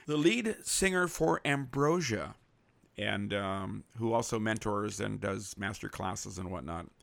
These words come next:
But we talked about, you know, the shows like The Voice, American Idol, America's Got Talent. These are obviously T V shows. They're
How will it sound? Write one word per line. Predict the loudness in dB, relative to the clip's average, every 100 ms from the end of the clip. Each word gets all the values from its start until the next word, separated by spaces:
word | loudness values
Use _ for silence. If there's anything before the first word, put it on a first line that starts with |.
| _
But | -6
we | -4
talked | 2 4 4
about, | 4 4 4
you | 0
know, |
the | -4
shows | 0 2 2
like | 0
The | -2
Voice, | -4 0 0 -2 -6 -8
American | -2 0 0 0
Idol, | 0 0 -2 -6 -4
America's | -2 -2 -2
Got | -4 -4
Talent. | -4 -2 -2 -6 _ -4
These | -2 0 4
are | 6 6 6 2 _ 8
obviously | 8 8 0
T | 0 2
V | 2
shows. | 2 0 0 0
They're | -2 0 0